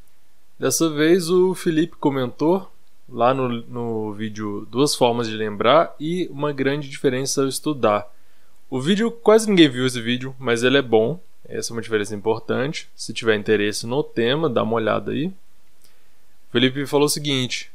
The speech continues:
"Thiago, o que você acha de fazer um vídeo sobre o Palácio da Memória do Sherlock Holmes do ponto de vista psicológico?" Eu não vi o Sherlock Holmes,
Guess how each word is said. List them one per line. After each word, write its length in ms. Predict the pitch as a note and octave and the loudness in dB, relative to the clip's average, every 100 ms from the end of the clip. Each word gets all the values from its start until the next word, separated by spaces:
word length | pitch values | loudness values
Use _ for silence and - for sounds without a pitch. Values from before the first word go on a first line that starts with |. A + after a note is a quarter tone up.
| - | -8
"Thiago, 380 | - C3 B2+ A2+ | 4 6 6 4
o 40 | |
que 80 | G#2+ | -2
você 100 | - | 4
acha 240 | C#3+ E3 F3 | 6 6 2
de 60 | |
fazer 600 | - E3 D3+ C3+ C#3 D#3 | 2 2 2 0 0 0
um 180 | C3+ D3 | 0 -4
vídeo 420 | B2+ C3 D#3+ D#3+ | -4 -4 -4 -2
sobre 280 | F#3 - C#3 | 0 0 0
o 40 | C3 | 2
Palácio 520 | A#2 A2 A#2 C#3 - | 4 6 6 2 2
da 120 | C#3+ | 2
Memória 460 | B2+ A2+ G#2+ G#2+ G#2+ | 2 0 2 2 0
do 120 | G#2+ | -4
Sherlock 420 | - A2 A#2+ A#2 | -4 0 -2 -2
Holmes 580 | C3+ C#3+ E3+ F#3+ F#3+ - - - - | 4 4 4 0 -2 -6 -12 -14 -14
do 100 | - | -8
ponto 300 | G#2+ B2+ C3+ | 2 2 2
de 140 | C#3 B2+ | 0 -4
vista 280 | B2+ - C3 | -2 -2 -2
psicológico?" 840 | - C3+ D3 C#3+ B2 A#2 - G2 - - - - - - | -2 2 4 8 8 8 2 -10 -12 -14 -14 -14 -14 -6
Eu 120 | - E3 | 2 6
não 200 | A3+ F#3+ | 6 6
vi 160 | F#3 | 2
o 80 | A#3 | 0
Sherlock 420 | - D#3 C#3+ C3+ | 4 4 6 2
Holmes, 480 | A2+ A#2 F3 - - | 2 0 0 -6 -8